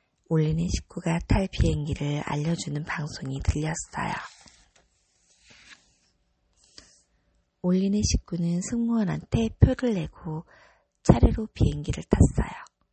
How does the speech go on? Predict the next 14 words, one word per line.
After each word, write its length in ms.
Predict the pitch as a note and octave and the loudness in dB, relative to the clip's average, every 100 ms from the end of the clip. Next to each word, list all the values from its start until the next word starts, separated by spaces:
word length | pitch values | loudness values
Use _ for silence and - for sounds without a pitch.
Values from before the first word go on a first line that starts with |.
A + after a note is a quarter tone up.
| _ _ _ _ _ _ _ _ F#3 | _ _ _ _ _ _ _ _ -6
올리는 520 | E3+ E3+ F3+ F#3 F#3 | -2 -2 -2 -4 -6
볼 200 | - D#3 | -4 -4
수 200 | - - | -4 -8
없었지만 960 | - - F3 - - C#3+ C#3+ E3+ D#3+ - _ _ _ - | 2 6 6 2 -8 -6 -4 -4 -6 -10 _ _ _ -8
올리네가 600 | D#3 E3+ F#3 E3+ - E3 | -4 -2 -2 -2 -4 -4
붙인 420 | - - - E3+ | -8 -10 -6 -4
짐도 600 | - - D3 C#3+ C#3+ D3 - - _ | -4 -6 -6 -4 -4 -4 -10 -20 _
이때 360 | - - - F3 C#3+ - | -6 -6 -2 0 2 4
비행기에 560 | - - D#3+ - B2+ - | 4 4 -2 -4 -4 4
실리죠. 440 | - A3 A3+ - - - - - _ _ _ _ _ _ _ _ _ _ _ _ _ _ _ _ _ _ _ _ _ _ _ - | 4 6 0 -2 -6 -8 -10 -18 _ _ _ _ _ _ _ _ _ _ _ _ _ _ _ _ _ _ _ _ _ _ _ -14
승무원이 1000 | - A#3+ A#3 A3+ G#3 F3+ E3+ F3 F3 - | -2 0 2 2 2 2 0 0 -2 -2
올리네 440 | D3 D3+ D#3+ E3 E3+ | -2 0 0 -2 -4
자리를 400 | - C#3+ C#3 D#3+ | -4 -4 -4 2
찾아주었어요. 920 | - - G3+ - - - - - - | 4 4 0 -8 -14 -12 -4 -4 -4